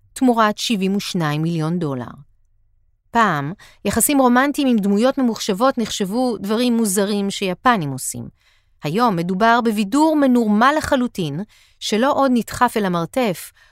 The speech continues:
או אל חדר המקלחת התחוב שלי ושל אהובתי הקנדית.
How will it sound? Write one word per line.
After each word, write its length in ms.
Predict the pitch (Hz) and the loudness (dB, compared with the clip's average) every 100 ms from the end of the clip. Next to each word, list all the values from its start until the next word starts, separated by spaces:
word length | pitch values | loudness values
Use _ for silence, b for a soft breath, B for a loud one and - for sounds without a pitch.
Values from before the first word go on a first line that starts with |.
| b | b
או 120 | 190 | -2
אל 120 | 180 175 | -2 -4
חדר 240 | 180 190 | -2 0
המקלחת 600 | 190 180 - 202 202 180 | 0 -2 -2 -4 -2 -6
התחוב 400 | 165 165 262 233 | -6 -6 -4 -4
שלי 360 | - 175 147 139 | -4 -4 -4 -6
ושל 240 | 147 175 | -6 -4
אהובתי 400 | 156 156 156 208 | -2 -4 -4 -4
הקנדית. 680 | 175 - 160 226 156 - | -4 -4 -4 -4 -6 -14